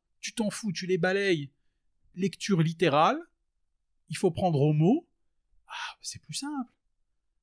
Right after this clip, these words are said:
Ah, t'as plus besoin de réfléchir. C'est génial. T'es, tu n'as même plus le droit au doute.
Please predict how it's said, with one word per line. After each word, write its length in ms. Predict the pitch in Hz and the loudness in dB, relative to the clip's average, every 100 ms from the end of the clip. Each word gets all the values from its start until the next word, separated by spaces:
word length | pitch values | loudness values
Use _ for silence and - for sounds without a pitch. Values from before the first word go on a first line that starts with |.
| _ _ | _ _
Ah, 340 | - - - - _ _ _ _ | -12 -10 -12 -18 _ _ _ _
t'as 80 | - | -12
plus 160 | - | -8
besoin 160 | 117 139 | -4 0
de 40 | |
réfléchir. 600 | 127 135 147 - 214 - _ _ _ _ _ _ _ _ _ _ | 0 0 -2 -2 -6 -10 _ _ _ _ _ _ _ _ _ _
C'est 180 | - 85 | -12 -4
génial. 500 | 127 285 381 294 208 _ _ _ _ _ - - | 0 0 0 -2 -6 _ _ _ _ _ -20 -16
T'es, 80 | - - _ _ _ _ _ | -14 -14 _ _ _ _ _
tu 140 | - 196 | -6 -2
n'as 100 | 220 | 0
même 160 | 240 | 0
plus 80 | 220 | 0
le 80 | 214 | 0
droit 140 | 233 | 2
au 60 | 208 | 4
doute. 420 | 175 214 - - | 6 4 0 -16